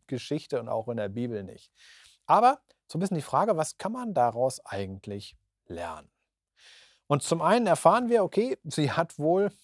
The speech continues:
sieben Söhne und drei Töchter gekriegt. Vielleicht waren es auch mehrere Frauen, das erfahren wir nicht jetzt hier. Es gab's ja damals durchaus hier und da bei besonders reichen Leuten. Man erinnere sich an Abraham oder auch an andere. Ähm,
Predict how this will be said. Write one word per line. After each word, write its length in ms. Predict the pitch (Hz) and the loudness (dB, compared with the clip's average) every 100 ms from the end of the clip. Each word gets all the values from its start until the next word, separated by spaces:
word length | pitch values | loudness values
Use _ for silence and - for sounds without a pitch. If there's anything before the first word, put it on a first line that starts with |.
| _ _ | _ _
sieben 340 | 143 135 131 | -6 -6 -4
Söhne 260 | 123 151 160 | -2 -2 -4
und 120 | 123 | -2
drei 180 | 113 110 | 0 0
Töchter 280 | 147 - | -2 0
gekriegt. 340 | 165 - 180 - | -2 0 -4 0
Vielleicht 220 | 127 127 | 0 2
waren 140 | 139 143 | 0 0
es 60 | |
auch 60 | 135 | 0
mehrere 360 | 127 160 165 156 | 0 -2 -2 -4
Frauen, 320 | - 151 160 | 0 0 0
das 180 | 123 - | -6 -6
erfahren 500 | 151 - 120 147 160 | -10 -8 -8 -6 -4
wir 120 | 160 | -4
nicht 260 | 180 - | -4 -6
jetzt 200 | 175 175 | -10 -10
hier. 220 | - 190 165 | -6 -4 -4
Es 140 | - | -6
gab's 260 | - 143 143 | -10 -8 -8
ja 80 | |
damals 400 | 131 131 143 131 | -6 -6 -6 -8
durchaus 500 | - 131 135 143 147 | -8 -12 -8 -8 -8
hier 160 | 143 151 | -10 -10
und 120 | 139 | -6
da 180 | 131 143 | -6 -4
bei 240 | 123 107 - | -4 -4 -8
besonders 440 | 110 107 110 101 | -12 -8 -10 -10
reichen 360 | - 113 117 127 | -10 -12 -12 -14
Leuten. 460 | - 135 139 151 - - - - - _ | -8 -8 -8 -14 -16 -20 -20 -20 -20 _
Man 120 | 107 101 | -12 -10
erinnere 400 | 98 110 104 104 | -6 -6 -6 -8
sich 220 | 117 - | -10 -10
an 240 | 104 104 | -12 -10
Abraham 840 | 113 107 113 113 107 104 110 110 | -8 -2 -2 -2 -4 -2 -4 -4
oder 200 | 104 101 | -6 -4
auch 240 | 98 107 110 | -2 -4 -10
an 120 | 101 | -12
andere. 480 | 98 127 151 170 202 _ _ _ _ _ _ - | -8 -2 0 0 -2 _ _ _ _ _ _ -2
Ähm, 340 | 131 127 131 | -2 -2 -8